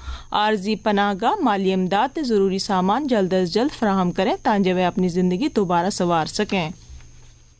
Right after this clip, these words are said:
देही तरक्की ने मजीद फरोग देने की खातर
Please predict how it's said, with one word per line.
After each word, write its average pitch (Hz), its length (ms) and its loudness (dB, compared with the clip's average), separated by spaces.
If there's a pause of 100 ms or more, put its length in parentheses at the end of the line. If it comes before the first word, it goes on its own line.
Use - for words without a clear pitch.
(920)
देही 269 280 0
तरक्की 262 420 -2
ने 466 160 0
मजीद 233 320 2
फरोग 214 340 0
देने 202 240 2
की 202 120 2
खातर 208 340 -2